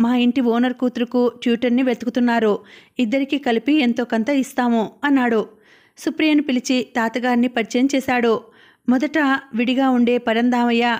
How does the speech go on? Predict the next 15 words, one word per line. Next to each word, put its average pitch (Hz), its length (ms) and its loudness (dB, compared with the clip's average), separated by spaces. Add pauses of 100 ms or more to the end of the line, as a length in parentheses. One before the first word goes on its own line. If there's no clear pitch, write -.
(140)
కొన్నాళ్లకు 240 640 0
ఇంట్లోకి 233 500 -2
వచ్చేశాడు. 247 640 -2 (640)
ఆమెకతను 277 520 0
గురువు 240 260 0
అయ్యాడు. 240 640 0 (300)
అతడు 269 220 -2
ఎప్పుడూ 262 360 0
హుషారుగా 233 760 0
ఏదో 226 260 0
అల్లరి 226 280 2
మాటలు, 226 480 0 (160)
చిలిపి 240 220 0
మాటలు 240 380 0
అంటుంటే 233 680 -2